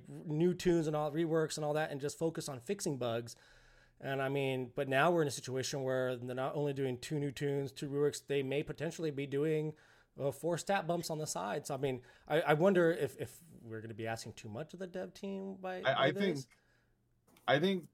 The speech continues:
Speaker 2: something that would be cool, and I, like, seeing that they, they can do, like, we've always known that they could do the stat bump thing, but it's like seeing that they, seeing it in practice, right?
Speaker 1: Mm-hmm.
Speaker 2: Being done.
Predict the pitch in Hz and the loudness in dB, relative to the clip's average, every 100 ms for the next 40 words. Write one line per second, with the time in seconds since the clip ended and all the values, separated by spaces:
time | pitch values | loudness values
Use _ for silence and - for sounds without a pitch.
0 | - _ - - 139 139 135 117 120 - | -20 _ -4 0 2 2 0 0 -2 -2
1 | 135 120 104 104 _ - 120 120 107 _ | 0 0 0 -6 _ -4 2 2 0 _
2 | 131 123 98 - _ _ _ _ _ _ | 0 0 0 -12 _ _ _ _ _ _
3 | _ _ - 160 180 185 165 156 131 - | _ _ 2 6 8 8 6 6 4 -2
4 | 147 135 127 120 127 117 120 156 175 151 | 0 2 2 2 0 2 2 4 6 6
5 | 127 123 110 107 95 104 104 - 107 - | 4 2 0 -2 -6 -6 -6 -4 -4 -4
6 | 98 101 101 107 120 127 117 156 147 127 | -8 -8 -6 -4 0 0 2 2 2 4
7 | 123 117 - - 156 165 165 156 123 135 | 2 2 -4 2 6 8 8 4 2 -2
8 | 131 117 - 87 - - - 127 127 - | 4 2 2 -10 -14 -14 0 4 4 2
9 | 131 117 101 - 135 139 123 104 | -10 -10 -4 4 4 6 4 4